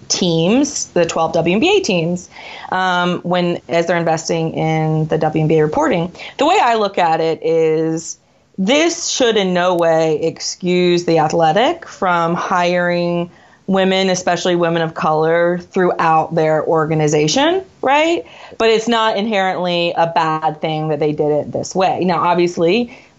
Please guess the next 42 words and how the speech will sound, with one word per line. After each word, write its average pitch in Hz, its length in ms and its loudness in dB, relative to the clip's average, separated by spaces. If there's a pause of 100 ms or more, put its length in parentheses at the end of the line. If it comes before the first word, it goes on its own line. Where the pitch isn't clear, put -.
I'm, 165 320 -2 (180)
look, 180 240 0
I'm, 156 400 0
I'm 196 180 0
one 214 120 2
of 196 60 2
the 196 60 0
women 175 360 0
on, 170 260 -2
I'm 175 220 0
their 190 160 2
Washington 175 460 -2
Mystics 165 340 -2
reporter. 156 680 0 (280)
I've 170 120 0
been 185 160 0
working 165 380 0
with 160 160 -2
the 160 80 0
guys 156 440 2
at 160 60 0
Athletic 156 480 0
D 160 120 0
C 208 380 0
since 170 280 -2
they 160 160 2
launched 160 420 0
last 160 420 -2
fall. 196 560 2 (300)
Um, 160 760 2
I 170 140 0
cover 165 460 0
women's, 165 400 -2
women's 185 320 0
basketball 170 440 0
is 160 80 -4
what 165 140 0
I 156 160 2
choose 175 520 0
to 165 260 2
cover 190 440 0
as 165 560 0